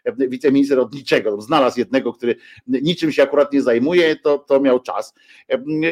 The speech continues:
i, i poszli tam, nie? I tak samo ich stać na takie rzeczy typu: „Dobrze, chcecie? Przegłosujmy,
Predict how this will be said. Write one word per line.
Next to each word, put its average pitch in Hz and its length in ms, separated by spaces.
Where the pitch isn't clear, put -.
i, 175 180
i 175 120
poszli 143 380
tam, 82 180
nie? 135 80
I 180 60
tak - 140
samo 180 300
ich 175 160
stać 202 300
na 160 100
takie 139 380
rzeczy 156 300
typu: 196 340
„Dobrze, 180 840
chcecie? 339 840
Przegłosujmy, 254 880